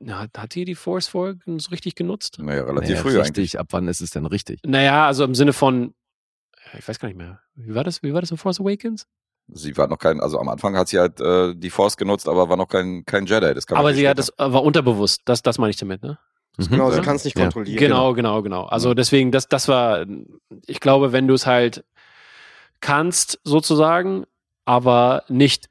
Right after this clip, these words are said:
Speaker 1: im Sinne für Gutes oder Böses nutzt oder so nach dem Motto, dann kannst du, bist du halt kein Jedi und kein Sith und halt auch kein, äh, bist halt neutral. Oder, also Grey Jedi ist ja eher so, was Qui-, Qui-Gon ist, der so anzweifelt,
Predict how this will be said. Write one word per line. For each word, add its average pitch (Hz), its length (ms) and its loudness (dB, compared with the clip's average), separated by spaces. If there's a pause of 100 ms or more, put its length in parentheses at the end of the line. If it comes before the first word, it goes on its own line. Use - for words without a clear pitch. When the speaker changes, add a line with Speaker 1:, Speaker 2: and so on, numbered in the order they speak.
Speaker 1:
im 131 280 2
Sinne 127 280 4
für 123 200 4
Gutes 127 260 2
oder 110 100 4
Böses 120 340 4
nutzt 127 320 4
oder 127 100 6
so 113 100 2
nach 120 120 2
dem 120 100 2
Motto, 117 300 2
dann 104 440 -6 (420)
kannst - 280 -10
du, 104 200 -4 (280)
bist 110 240 -6
du 123 60 2
halt 110 180 0
kein 120 120 -4
Jedi 110 320 2
und 107 160 -6
kein 113 160 -6
Sith 151 300 0
und 110 460 -10
halt 110 240 -8
auch - 200 -8
kein, 101 440 -10
äh, - 680 -14
bist - 140 -8
halt 107 120 0
neutral. 101 460 -2
Oder, 113 140 -4 (340)
also 123 360 4
Grey 135 200 4
Jedi 143 320 4
ist 123 100 0
ja 127 80 4
eher 113 220 4
so, 120 220 4
was 110 120 -2
Qui-, 117 280 2
Qui-Gon 120 500 2
ist, 107 220 -2
der 113 120 4
so 107 300 -2
anzweifelt, 120 1000 2